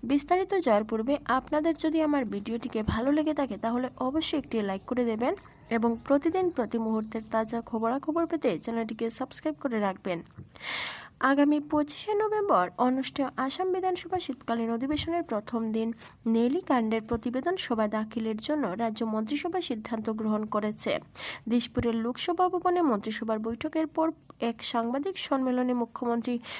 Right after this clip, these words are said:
ডক্টর হিমন্ত বিশ্ব শর্মা একথা জানান। তিনি বলেন যে, উনিশশো তিরাশি সালে রাজ্যে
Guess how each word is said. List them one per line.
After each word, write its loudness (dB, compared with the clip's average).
ডক্টর 2
হিমন্ত 0
বিশ্ব 2
শর্মা 0
একথা -4
জানান। -2
তিনি 0
বলেন 0
যে, 0
উনিশশো 0
তিরাশি -2
সালে 2
রাজ্যে 0